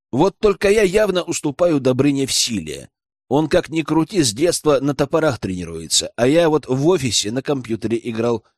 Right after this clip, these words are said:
да изредка в спортзал ходил, в футбол гонял.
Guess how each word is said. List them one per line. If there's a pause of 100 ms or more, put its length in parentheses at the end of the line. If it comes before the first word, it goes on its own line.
(200)
да
изредка
в
спортзал
ходил,
в
футбол
гонял.